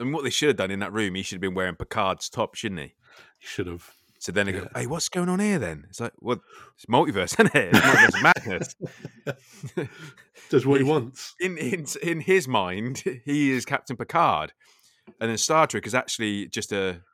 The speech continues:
Speaker 1: a dream state of Xavier. <laughs>
Speaker 2: <laughs> That's
Speaker 1: So they could, and then they could merge them together, you see?
Speaker 2: Yeah, I like it. That works.
Speaker 1: And really, like, when he, when he's, <laughs> when he's, when he sees Geordi in his dream state,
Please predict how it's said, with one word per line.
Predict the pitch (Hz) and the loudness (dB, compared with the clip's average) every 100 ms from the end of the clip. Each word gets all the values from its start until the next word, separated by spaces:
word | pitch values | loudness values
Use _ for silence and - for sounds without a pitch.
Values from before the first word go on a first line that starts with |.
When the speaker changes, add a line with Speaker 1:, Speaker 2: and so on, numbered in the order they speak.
| _ | _
Speaker 1:
a | 101 | 0
dream | 139 151 | 2 2
state | 131 - 85 - | 0 -4 -4 -4
of | 92 78 _ _ _ 95 | -8 -10 _ _ _ -10
Xavier. | 107 135 101 76 - 151 135 | -2 0 -2 -6 -10 -14 -2
<laughs> | 139 131 - - | -2 -2 -10 -14
Speaker 2:
<laughs> | 143 - 127 - - _ _ - - - - _ | -8 -8 -8 -14 -20 _ _ -20 -16 -16 -20 _
That's | 180 113 | 2 4
Speaker 1:
So | 117 | 2
they | - 165 | -4 -8
could, | 165 | -6
and | 120 | -2
then | |
they | 123 | -2
could | 120 | -2
merge | 117 123 110 | 0 0 -2
them | 107 | -6
together, | 113 151 113 | 0 0 0
you | 80 71 | -4 -10
see? | 87 123 127 _ _ _ _ - - | -6 -4 -6 _ _ _ _ -20 -6
Speaker 2:
Yeah, | 110 151 185 185 | 0 0 0 -2
I | 160 | 0
like | 160 196 - | 0 0 -2
it. | 127 - _ _ _ | -4 -4 _ _ _
That | - 147 | -4 0
works. | 123 - - - - _ _ _ | 0 -2 -8 -14 -16 _ _ _
Speaker 1:
And | 117 | 0
really, | 120 147 120 113 127 | 6 6 6 0 0
like, | 120 110 | 2 2
when | 139 160 147 | 2 2 2
he, | 139 | 0
when | 120 131 | -2 -2
he's, | - 156 - | 2 0 2
<laughs> | 202 151 - | 2 2 0
when | 165 | -2
he's, | 151 - - - - - _ - | -2 -6 -10 -20 -20 -20 _ -4
when | 131 | -2
he | 123 | 0
sees | - 143 117 | -2 -2 -4
Geordi | - 147 151 98 82 87 | 2 4 4 2 -6 -8
in | - 110 | -4 -2
his | 101 | -2
dream | - 139 131 | 0 0 0
state, | 120 - 69 82 | -2 -8 -8 -8